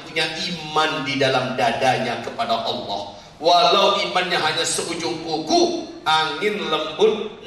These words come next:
nan sejuk lagi wangi ini akan sampai kepada orang tersebut, walaupun orang itu ada di pulau, ada di atas gunung,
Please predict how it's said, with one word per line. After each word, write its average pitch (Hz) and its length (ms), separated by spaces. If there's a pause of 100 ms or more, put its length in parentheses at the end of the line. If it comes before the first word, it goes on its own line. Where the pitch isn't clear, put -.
nan 175 240
sejuk 165 720
lagi 143 480
wangi 214 400
ini 165 280 (360)
akan - 380
sampai 220 580
kepada 156 460
orang 175 400
tersebut, - 720
walaupun 233 800
orang - 320 (100)
itu 160 560
ada 143 460
di 127 100 (160)
pulau, - 640
ada 175 380
di - 100
atas - 380
gunung, 277 420